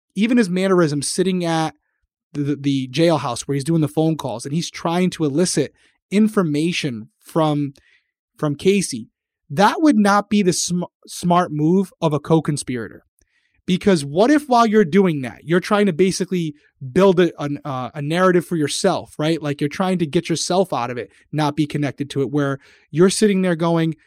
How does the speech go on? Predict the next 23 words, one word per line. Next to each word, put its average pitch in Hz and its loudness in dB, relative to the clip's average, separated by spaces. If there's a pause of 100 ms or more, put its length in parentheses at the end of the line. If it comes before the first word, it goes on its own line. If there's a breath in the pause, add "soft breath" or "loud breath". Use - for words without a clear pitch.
(1040)
"Casey, 202 2
you're 160 2
driving 185 2
this 170 0
ship. - -2
You're 185 2
in 180 2
charge. 151 0
You 147 -6
know, 147 -2
you're 165 0
ultimately 185 0
the 156 0
boss 165 0
here. 139 -4
You 135 -4
know, 147 -2
you 165 0
tell 190 0
us 175 -2
what 175 -6
to 165 -2
do." 156 4